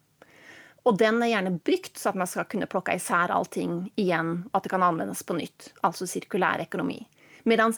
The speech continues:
en dålig tvättmaskin, som det finns en hel del av på marknaden idag, men en dålig tvättmaskin kan ha en livslängd på tvåtusen femhundra timmar. Det vill säga alltså en fjärdedel bara så lång livslängd.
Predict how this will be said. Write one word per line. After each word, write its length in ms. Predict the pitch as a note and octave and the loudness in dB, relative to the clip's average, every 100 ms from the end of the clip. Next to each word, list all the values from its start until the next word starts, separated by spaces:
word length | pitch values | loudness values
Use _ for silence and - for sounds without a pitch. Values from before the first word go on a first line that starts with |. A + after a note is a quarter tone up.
| - | 0
en 200 | A#3+ A3 | 0 2
dålig 520 | E4 D#4 G3 B3 - | 2 4 4 0 2
tvättmaskin, 640 | - - - F3+ G#3+ - | 2 2 0 -2 -2 -4
som 160 | - G3+ | -2 0
det 80 | A3+ | 2
finns 220 | C#4+ C#4+ | 2 4
en 80 | B3+ | 2
hel 240 | C4 C4 | 2 2
del 160 | A3 F3 | 2 2
av 80 | |
på 100 | E3+ | 2
marknaden 540 | F3 D3+ - F3 - F3+ | 0 -2 -2 -4 -2 -2
idag, 240 | E3+ - - | 0 0 4
men 140 | B3+ | 4
en 100 | D#4 | 4
dålig 300 | F4+ C#4 C#4+ | 4 2 2
tvättmaskin 500 | E4+ D4+ F3 F#3+ F3+ | 0 0 -2 -4 -2
kan 160 | G3+ F#3+ | -2 0
ha 80 | |
en 60 | F3+ | 0
livslängd 340 | F#3+ - F3+ | -2 -4 -6
på 80 | F3+ | -6
tvåtusen 480 | F#3+ F#3+ F#3+ F3 A3+ | -2 -2 -2 -2 -2
femhundra 400 | - A#4 G4+ A3+ | -2 0 2 2
timmar. 340 | A3 F3 - - - _ _ _ _ _ _ | 0 -2 -4 -10 -20 _ _ _ _ _ _
Det 100 | - | 0
vill 160 | A3 C#4 | 2 2
säga 120 | B3+ | 2
alltså 180 | F#3 - - | 2 0 -2
en 240 | G#3+ G#3 G#3+ | 0 0 0
fjärdedel 720 | - C4 D#4 C#4 A3 F#3 E3+ | -2 0 2 2 2 2 4
bara 480 | F#3 F3 F#3 F3 - | 2 4 4 2 -2
så 160 | G#3+ | 0
lång 220 | F#3 F3 | 2 2
livslängd. 640 | F3+ F3+ - G#3+ - G3 | 0 -2 -2 -2 -2 -4